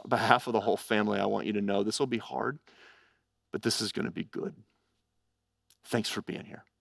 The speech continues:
A-, and Dan said after the service, that man walked out of the church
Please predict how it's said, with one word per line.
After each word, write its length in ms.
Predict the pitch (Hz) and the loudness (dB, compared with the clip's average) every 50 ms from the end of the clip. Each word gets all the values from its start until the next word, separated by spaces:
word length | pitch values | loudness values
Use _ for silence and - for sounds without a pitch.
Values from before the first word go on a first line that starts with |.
| _ _ _ _ _ _ _ _ _ _ _ _ _ _ _ _ _ _ _ _ _ - | _ _ _ _ _ _ _ _ _ _ _ _ _ _ _ _ _ _ _ _ _ -2
A-, 160 | 135 - - | 0 0 2
and 120 | 143 110 | 0 2
Dan 240 | 104 120 120 120 117 | 4 4 4 4 4
said 340 | 110 - - 123 113 107 107 | 2 4 6 6 6 6 6
after 400 | - 107 104 101 - - 120 110 | 6 4 2 2 2 2 2 2
the 120 | 104 107 | 2 0
service, 440 | - - - 107 104 98 98 92 - | -2 0 2 2 2 2 0 -2 0
that 220 | - 107 98 - 117 | 2 2 2 2 2
man 320 | 113 107 104 104 101 101 | 0 -2 -2 -2 -4 -4
walked 340 | - 104 104 101 - - - - | -2 -2 -2 -2 -2 -6 -2 0
out 200 | - 107 110 117 | 2 4 4 4
of 100 | 120 113 | 2 0
the 60 | 117 | -4
church 540 | 110 - - 101 95 95 - - - - - | -6 -4 -2 -2 -2 -2 -4 -6 -10 -12 -14